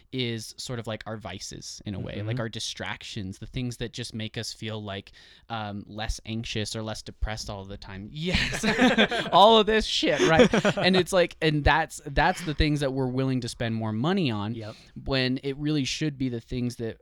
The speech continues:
Speaker 1: are necessary for our survival and necessary for, you know, sustaining the environment and the, uh, the ecology of our
Speaker 2: Mm-hmm.
Speaker 1: environment. Um, because if we can just make those changes then,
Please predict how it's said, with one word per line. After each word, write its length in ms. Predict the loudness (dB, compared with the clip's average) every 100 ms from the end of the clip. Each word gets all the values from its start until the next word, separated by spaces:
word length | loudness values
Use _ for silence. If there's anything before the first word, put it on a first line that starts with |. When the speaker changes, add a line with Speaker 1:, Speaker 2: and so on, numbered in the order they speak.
| _
Speaker 1:
are 240 | -8 -8 -6
necessary 600 | -4 -4 -6 -6 -8 -8
for 180 | -8 -8
our 100 | -8
survival 580 | -8 -6 -6 -6 -8 -10
and 120 | -10
necessary 520 | -8 -8 -8 -8 -8
for, 380 | -8 -8 -8 -8
you 80 | -10
know, 80 | -10
sustaining 640 | -10 -10 -6 -4 -4 -4 -6
the 80 |
environment 600 | -6 -6 -6 -4 -4 -6
and 140 | -8 -8
the, 200 | -10 -14 -18 -12
uh, 260 | -10 -10 -10
the 100 | -10
ecology 600 | -10 -6 -4 -4 -4 -6
of 120 | -6
our 60 | -6
Speaker 2:
Mm-hmm. 80 | -8
Speaker 1:
environment. 440 | -6 -6 -6 -8 -12 -20 -20 -20 -10
Um, 340 | -6 -4 -6 -6
because 300 | -6 -6 -8
if 100 | -6
we 100 | -6
can 160 | -2 -2
just 160 | -2
make 360 | -2 -2 -2 -2
those 260 | -2 -2 -4
changes 400 | -4 -2 -4 -8
then, 360 | -6 -6 -6